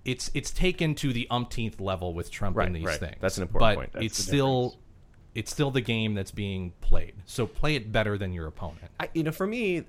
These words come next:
Speaker 2: you're right that all politics pander, politicians pander. That's just part of the game. But it does, this seems to me to have crossed a line where it's potentially dangerous. Particularly, you know, there were a number of, uh, stories this week about reporters, not just C N N, but saying that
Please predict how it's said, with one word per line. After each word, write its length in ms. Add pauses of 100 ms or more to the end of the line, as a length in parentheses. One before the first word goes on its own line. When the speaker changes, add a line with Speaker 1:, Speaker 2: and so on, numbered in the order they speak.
(120)
Speaker 2:
you're 140
right 200
that 120
all 180
politics 480
pander, 640
politicians 420
pander. 320
That's 140
just 120
part 200
of 60
the 60
game. 300
But 100
it 80
does, 380
this 240
seems 380
to 100
me 300
to 140
have 120
crossed 460
a 60
line 600 (320)
where 300
it's 240
potentially 580
dangerous. 540
Particularly, 680 (260)
you 120
know, 60
there 100
were 80
a 40
number 300
of, 160
uh, 260
stories 400
this 140
week 220
about 560
reporters, 560
not 160
just 180
C 120
N 100
N, 200
but 120
saying 300
that 200